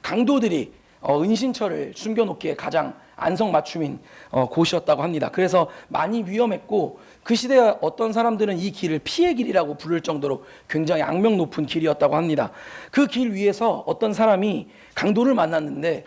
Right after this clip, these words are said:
그냥 일반적인 다-, 단순 강도에서 끝나는 것이 아니라 이 사람의 물건도 빼앗고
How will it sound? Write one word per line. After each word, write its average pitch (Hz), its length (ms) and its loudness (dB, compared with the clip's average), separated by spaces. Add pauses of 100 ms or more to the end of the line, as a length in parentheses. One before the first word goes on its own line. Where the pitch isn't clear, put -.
(460)
그냥 254 300 4
일반적인 240 560 2
다-, - 260 -8
단순 202 320 -2
강도에서 214 600 2
끝나는 233 340 2
것이 214 220 2
아니라 143 360 0 (300)
이 185 80 -4
사람의 220 300 2
물건도 214 500 2
빼앗고 220 580 2